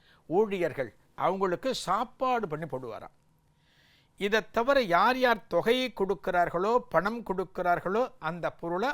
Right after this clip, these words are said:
ஆலய திருப்பணிக்கு பயன்படுத்தி கொள்வாராம். கிட்டத்தட்ட ஐம்பது வருட காலம்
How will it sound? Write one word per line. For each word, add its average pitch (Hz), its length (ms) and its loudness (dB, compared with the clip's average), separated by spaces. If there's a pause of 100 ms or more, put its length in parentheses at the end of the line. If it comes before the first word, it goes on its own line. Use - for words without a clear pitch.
ஆலய 202 540 -2
திருப்பணிக்கு 190 720 -4
பயன்படுத்தி 170 520 -4
கொள்வாராம். 113 520 -12 (1120)
கிட்டத்தட்ட 175 380 0
ஐம்பது 226 640 0
வருட 180 280 2
காலம் 226 360 2